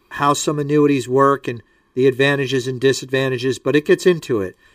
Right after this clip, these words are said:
Again, it's a great book. It, if you want a free copy, it's called Income Allocation. Just text the word income six oh three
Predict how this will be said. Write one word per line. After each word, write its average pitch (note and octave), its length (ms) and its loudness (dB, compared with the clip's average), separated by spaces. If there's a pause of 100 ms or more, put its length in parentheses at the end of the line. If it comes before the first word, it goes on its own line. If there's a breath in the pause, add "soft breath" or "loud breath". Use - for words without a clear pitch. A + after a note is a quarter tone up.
(160)
Again, C3+ 400 0
it's A2+ 160 -4
a A#2+ 60 -4
great C#3 340 4
book. C#3 240 -2
It, B2 100 -2 (220)
if - 220 -8
you B2 100 0
want C#3 200 -2
a B2 60 -6
free D3 260 0
copy, C3+ 600 -2 (400)
it's - 100 -18
called B2 260 0
Income E3 360 -2
Allocation. D3 680 0
Just C#3 340 -4
text - 360 -4
the C#3 100 2
word B2+ 480 4
income D#3+ 500 -6
six - 340 -4
oh D#3+ 160 4
three B2+ 560 2